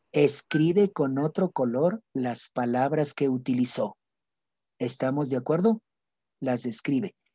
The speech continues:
Esos dos trabajos en la hora de texto y yo ya voy a crear la, el repositorio en Educai para que las publique y no se olvide.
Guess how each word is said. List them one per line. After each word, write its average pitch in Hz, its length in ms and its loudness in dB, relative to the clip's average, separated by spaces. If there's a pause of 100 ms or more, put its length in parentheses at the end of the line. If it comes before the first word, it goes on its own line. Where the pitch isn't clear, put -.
(180)
Esos 151 480 2
dos 139 240 -2
trabajos 143 640 -2
en 131 220 -2
la 127 160 -2
hora 139 220 -2
de 135 140 -2
texto 135 640 -2 (540)
y 135 160 -2
yo 135 140 0
ya 139 200 0
voy 139 240 0
a 127 100 -4
crear 135 640 -2
la, 120 720 -6 (260)
el 123 140 -4
repositorio 127 720 -4
en 135 80 -2
Educai 127 400 -2
para 127 220 -2
que 117 140 -8
las 113 280 -4
publique 131 680 0 (360)
y 131 160 0
no 131 180 0
se 143 180 -2
olvide. 127 460 0